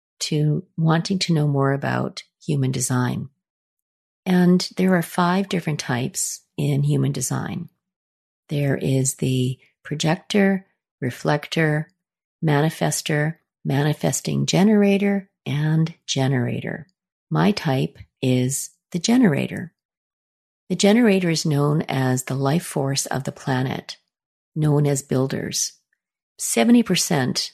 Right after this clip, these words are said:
of the world's population are generators. So there's, there's a lot of us out there. <laughs> So we have a, a well-defined sacral center.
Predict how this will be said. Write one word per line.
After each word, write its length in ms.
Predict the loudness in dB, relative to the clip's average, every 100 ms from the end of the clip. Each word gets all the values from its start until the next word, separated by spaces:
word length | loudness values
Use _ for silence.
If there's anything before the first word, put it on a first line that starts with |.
| -4
of 120 | -2
the 80 | -2
world's 300 | 0 -2 -4
population 960 | -4 -6 -4 -4 0 0 -2 -4 -8 -10 -2
are 360 | 0 0 -4 -6
generators. 800 | -2 -2 -2 -4 -6 -8 -8 -8 _ _ _ _ _ _ -10
So 140 | -2
there's, 340 | 2 2 2 -4 -2
there's 200 | 0 2
a 60 |
lot 200 | 2 2
of 80 | 0
us 180 | 0 0
out 160 | -2
there. 240 | 0 0 2 0 -2
<laughs> 360 | -2 0 0 -2 _ _ _ _ -10 -8 -8 -14 -16 -20 _ _ _ -4
So 200 | 2 2
we 320 | 2 2 2
have 180 | 0 -2
a, 220 | -2 -2 -6 -4
a 80 |
well-defined 1040 | 0 2 2 2 -2 -2 -2 0 -2 -4 -8 _
sacral 800 | -10 -2 0 0 -2 -4 -4 -8
center. 640 | -12 -6 -4 -4 -6 -10